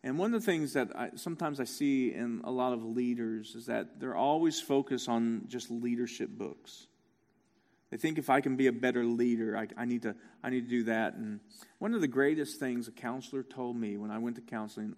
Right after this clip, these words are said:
"But your pastor goes to counseling." I need it. Yeah, no problem. And you need it too, okay? <laughs>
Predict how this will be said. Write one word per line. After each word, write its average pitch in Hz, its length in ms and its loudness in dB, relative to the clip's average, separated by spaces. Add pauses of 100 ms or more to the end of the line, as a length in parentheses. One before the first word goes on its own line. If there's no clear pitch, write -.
(160)
"But - 220 -6
your 131 160 2
pastor 131 500 -2
goes 117 360 -2
to 120 80 -12
counseling." 107 560 -10 (1600)
I 110 140 -6
need 110 240 2
it. 95 160 -4 (1600)
Yeah, 113 220 -2
no 113 160 -2
problem. 110 420 0 (680)
And 120 120 2
you 143 140 8
need 170 160 12
it 147 160 8
too, 127 380 8
okay? 131 460 8 (880)
<laughs> 220 800 12